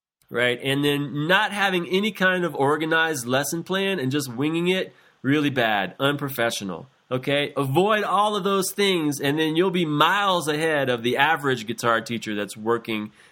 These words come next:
at a music store in the United States anyway. Okay? But like Richard said at the beginning of this episode, if you're gonna tap dance in a minefield,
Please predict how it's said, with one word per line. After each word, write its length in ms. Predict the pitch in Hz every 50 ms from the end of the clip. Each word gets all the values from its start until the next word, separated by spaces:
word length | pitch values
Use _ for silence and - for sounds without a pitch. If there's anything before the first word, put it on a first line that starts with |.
| _ _
at 160 | - 127 117 113
a 20 |
music 300 | 113 120 123 117 120 113
store 480 | - - - 110 107 101 98 95 90 - - _ -
in 400 | 117 113 110 107 107 104 92 -
the 80 | 101 113
United 380 | 110 107 110 110 107 101 98
States 340 | - - - 107 95 90 87
anyway. 460 | 98 101 98 95 87 80 67 64 65 - _ _ _ _ _ _ - - - 139
Okay? 340 | 127 - 110 101 98 95 98 - - - - - - _ _ _ _
But 200 | - 147 - 139
like 220 | 143 160 165 156 156
Richard 360 | 165 190 226 220 - 247 -
said 220 | - 208 208 202
at 80 | 190 175
the 80 | 202 185
beginning 440 | 180 180 151 160 151 147 151 151
of 60 | 151 156
this 160 | 165 156 -
episode, 580 | 143 135 - 117 - - 104 92 90 92 90 - _ _ _ _
if 160 | 143 135 139
you're 80 | 170 170
gonna 200 | 196 180 160 135
tap 380 | - - 202 214 214 208 202
dance 500 | 202 202 208 214 220 185 - - - - -
in 140 | - 180 185
a 40 | 196
minefield, 880 | 190 180 165 151 139 131 131 127 127 - 113 107 107 107 107 107 101 -